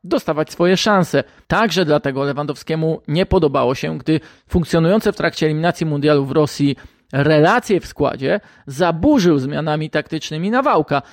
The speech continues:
a jeszcze bardziej pragmatyczne podejście Brzęczka ograniczyło siłę ofensywną zespołu. Gdy więc Lewandowski mówi o odwadze,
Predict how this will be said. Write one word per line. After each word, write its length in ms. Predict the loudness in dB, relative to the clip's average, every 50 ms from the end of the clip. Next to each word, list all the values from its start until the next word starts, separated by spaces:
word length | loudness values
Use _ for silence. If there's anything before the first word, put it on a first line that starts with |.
| -20 -20 -20 -16 -10
a 320 | -6 -4 -2 0 -2 -2 -4 -4
jeszcze 420 | -4 0 2 2 2 2 0 0
bardziej 280 | 2 2 2 0 -2 -2
pragmatyczne 560 | -4 -6 -6 -6 -8 -10 -12 -12 -10 -8 -8
podejście 640 | -6 -6 -6 -6 -6 -6 -6 -4 -2 -2 -2 -2 -4
Brzęczka 520 | -4 -2 -2 -2 -2 -2 -2 0 2 2
ograniczyło 800 | 2 0 0 -2 0 -2 -2 0 2 4 4 4 4 4 0 -2
siłę 380 | -2 -2 0 0 0 0 -2
ofensywną 580 | -4 -6 -4 -4 -6 -6 -6 -6 -6 -6 -6 -2
zespołu. 440 | -2 -4 -2 0 0 0 0 -2 -4 -8 -20 -20 _ _ _ -6
Gdy 160 | -2 0 2
więc 320 | 2 2 0 -2 -6 -10 -10 -6
Lewandowski 600 | -2 0 2 2 2 2 0 -2 -2 0 0 2
mówi 320 | 2 4 2 4 4 4 4
o 80 | 4
odwadze, 500 | 4 2 2 0 -2 0 2 2 0 0